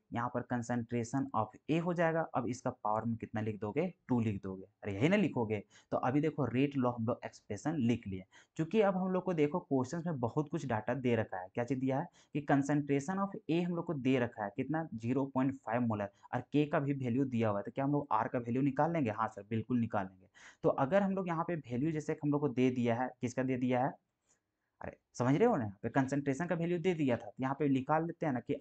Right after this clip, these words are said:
R is equals to K का वैल्यू कितना हो जाएगा, ten to the power minus fourteen दिया हुआ है, उसी पर सर into concentration of A कितना दिया हुआ है, ज़ीरो पॉइंट फ़ाइव और इसका पावर कितना हो जाएगा, टू। इसको सॉल्व कर लो,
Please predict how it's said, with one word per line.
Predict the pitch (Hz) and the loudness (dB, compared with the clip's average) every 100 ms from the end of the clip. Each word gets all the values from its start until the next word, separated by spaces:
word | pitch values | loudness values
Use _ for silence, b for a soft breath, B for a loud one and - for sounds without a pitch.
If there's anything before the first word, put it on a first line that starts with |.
| - | 0
R | 135 | 0
is | 165 147 | 0 -2
equals | 147 147 | -2 -2
to | 139 | -4
K | - 139 | 0 0
का | 151 | 0
वैल्यू | 139 139 | 0 0
कितना | 135 131 135 | 0 -2 -2
हो | 127 | 0
जाएगा, | 123 143 143 | 0 -2 -2
ten | 127 139 | 0 0
to | 151 147 | 0 -2
the | 135 | -2
power | 120 110 120 120 | 2 2 2 0
minus | 113 107 110 139 - _ | -2 -4 -4 -4 -4 _
fourteen | 113 107 123 131 | -6 -4 -2 0
दिया | 127 135 | 2 2
हुआ | 139 139 | 2 0
है, | 160 - b b - | -2 -10 b b -4
उसी | 143 | -2
पर | 160 165 | 0 0
सर | 156 - - | 0 -4 0
into | 131 135 170 165 | 0 0 -2 -2
concentration | 127 131 127 123 120 147 | -4 -2 -2 -2 0 0
of | 147 - 143 | 0 -2 -2
A | 147 | -2
कितना | 147 147 139 | -2 -2 0
दिया | 139 135 | 2 2
हुआ | 151 | 0
है, | 151 | -4
ज़ीरो | - 117 123 123 - | -6 -2 -2 -4 -2
पॉइंट | 113 110 - | -2 -2 -2
फ़ाइव | - 127 165 b b 117 | 0 2 0 b b -6
और | |
इसका | 120 120 120 113 | -6 -6 -4 0
पावर | 104 117 - | 0 0 -4
कितना | 110 113 | -4 -2
हो | 113 | -2
जाएगा, | 110 107 165 - - | 0 -2 -2 -6 -6
टू। | 101 - b b - | -6 -6 b b -14
इसको | 120 110 | -8 -4
सॉल्व | 123 127 | 0 -2
कर | 135 139 | -2 -4
लो, | 143 | -4